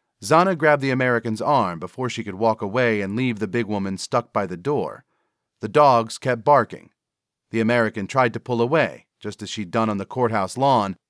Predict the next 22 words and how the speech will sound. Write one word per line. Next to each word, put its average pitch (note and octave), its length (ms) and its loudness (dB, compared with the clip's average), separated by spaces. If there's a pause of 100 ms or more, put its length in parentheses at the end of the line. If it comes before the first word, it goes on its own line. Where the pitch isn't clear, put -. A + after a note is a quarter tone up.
(240)
but A#2 140 -2
Zana C#3 420 4
knew E3 180 4
better - 440 -8 (100)
and G2 140 -6
held G#2+ 320 -2
firm. F2 480 -2 (600)
"I C3 60 -2
don't E3 400 2
like E3 320 -4
people A#2+ 300 -8
touching B2+ 480 -6
me." - 260 -20 (580)
Abby A#2 280 0
pulled A2 440 0
again G#2 440 -2
and E2+ 100 -6
again. F2+ 540 -4 (480)
Zana A#2 420 2
yanked G#2+ 300 -2
her F#2 80 -8
close. - 640 -4